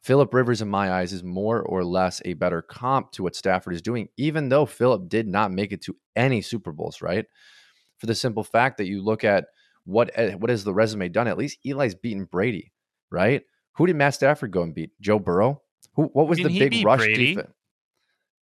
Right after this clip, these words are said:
Speaker 1: Yeah, I mean, he beat Brady, but Bra-, <laughs> Brady retired. He's forty-five years old. Like, what,
Speaker 2: Yeah, I
Speaker 1: what,
Speaker 2: get what,
Speaker 1: are we,
Speaker 2: I get what
Speaker 1: you know
Speaker 2: you're
Speaker 1: what I'm
Speaker 2: saying.
Speaker 1: saying? Like,
Speaker 2: Yeah.
Speaker 1: w-, there's the, in, in a depleted team, injured all over, people taking their shirts off. That's,
Speaker 2: <laughs>
Speaker 1: that is, by my opinion, not on the resume.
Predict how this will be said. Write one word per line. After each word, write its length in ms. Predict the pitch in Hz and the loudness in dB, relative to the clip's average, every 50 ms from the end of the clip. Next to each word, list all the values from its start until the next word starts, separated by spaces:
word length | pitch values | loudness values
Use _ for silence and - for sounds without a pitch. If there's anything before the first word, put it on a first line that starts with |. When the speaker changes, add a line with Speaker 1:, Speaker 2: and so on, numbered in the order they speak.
| _ _ _ _ _ | _ _ _ _ _
Speaker 1:
Yeah, 140 | - 185 196 | 2 2 4
I 140 | 202 196 | 4 4
mean, 180 | 185 190 180 175 | 2 2 0 0
he 100 | 175 170 | 0 -2
beat 320 | 147 131 156 151 127 107 | -2 0 -2 -2 -2 -4
Brady, 440 | - 101 98 104 139 147 131 104 104 | -2 0 0 2 2 0 -2 -4 -4
but 340 | 98 - 101 95 90 73 - _ _ _ _ _ _ _ | 0 2 4 4 2 2 -2 _ _ _ _ _ _ _
Bra-, 200 | - 98 107 113 - - - _ | -4 -2 -2 -2 -2 -4 -8 _
<laughs> 200 | _ _ _ - | _ _ _ 0
Brady 200 | 117 135 147 139 127 | 2 2 4 4 2
retired. 600 | 117 95 - - - 131 135 151 147 117 90 85 | 0 -2 -2 -4 -2 2 2 4 4 2 0 -4
He's 100 | 85 - | -8 -12
forty-five 760 | - - - 147 160 156 131 123 - - 139 135 127 110 101 | -12 -8 -2 2 2 2 2 0 2 4 6 6 6 4 0
years 260 | 98 98 90 85 104 | -2 -4 -2 2 4
old. 300 | 127 143 113 80 71 87 | 4 6 4 4 0 -4
Like, 200 | 87 87 90 - | -6 -6 -6 -8
what, 220 | 98 82 98 113 | -8 -6 -4 -4
Speaker 2:
Yeah, 80 | - 123 | -4 -2
I 40 | 143 | -2
Speaker 1:
what, 100 | 175 185 | -2 -2
Speaker 2:
get 100 | 208 190 | -2 -2
what, 100 | 143 120 | -2 2
Speaker 1:
are 20 | 127 | 2
we, 60 | 139 | 2
Speaker 2:
I 40 | 156 | 2
get 160 | 156 180 160 | 2 0 -2
what 80 | 131 | -2
Speaker 1:
you 60 | 151 156 | -2 0
know 60 | 160 | 2
Speaker 2:
you're 40 | 156 | 2
Speaker 1:
what 60 | 143 | 2
I'm 60 | 120 | 0
Speaker 2:
saying. 220 | 104 98 - 113 123 143 | 0 -2 0 0 2 2
Speaker 1:
saying? 120 | 160 151 | 0 2
Like, 180 | 131 110 110 101 | 2 2 0 0
Speaker 2:
Yeah. 60 | 101 | -2
Speaker 1:
w-, 300 | 95 98 90 80 64 - - | -8 -10 -10 -10 -12 -10 -4
there's 300 | 107 139 151 151 131 110 | 0 2 2 2 2 0
the, 200 | 113 127 113 107 | 0 0 0 2
in, 300 | 127 131 135 117 92 - _ - 113 | 0 0 -2 -2 -6 -8 _ -4 -2
in 120 | 123 123 | -2 0
a 80 | 120 107 | 0 -2
depleted 1000 | 95 98 107 92 - - - - 127 127 139 165 196 208 190 127 92 76 80 - | 0 0 -2 -2 -2 -14 -14 -10 -6 -2 0 2 2 2 2 2 0 0 -4 -12
team, 380 | - - 156 165 135 98 78 - - | -12 -8 -4 -4 -4 -4 -6 -8 -8
injured 340 | 135 165 165 143 127 120 110 | -6 -4 -4 -2 -2 2 4
all 240 | 113 123 127 120 104 | 4 6 6 6 4
over, 260 | 113 143 127 87 78 - | 4 2 2 0 -4 -8
people 320 | - 139 139 135 131 110 | -6 -8 -6 -4 -4 -6
taking 340 | - - 151 147 - 139 110 | -4 -2 -2 -2 -2 -2 -4
their 120 | 87 71 | -4 -6
shirts 460 | - - - - - 160 151 - - | -8 -10 -6 -2 0 0 0 0 -4
off. 180 | - - - - - | -8 -8 -8 -2 2
That's, 260 | 151 160 151 - - | 2 2 2 0 -4
Speaker 2:
<laughs> 440 | - 156 - - - - 135 - - | -6 -6 -6 -6 -8 -10 -8 -4 0
Speaker 1:
that 120 | 147 160 160 | 0 2 2
is, 140 | 139 120 | 2 0
by 360 | 120 120 120 110 - 131 127 123 | -2 -6 -4 2 2 2 4 4
my 180 | 127 127 123 | 2 2 2
opinion, 320 | 117 - - 110 101 98 104 | 2 0 -2 -4 -4 -2 0
not 180 | 107 107 107 | 2 2 2
on 60 | 104 | 2
the 80 | 95 90 | 0 -2
resume. 320 | 90 92 85 80 82 78 | -2 -2 -2 -4 -6 -12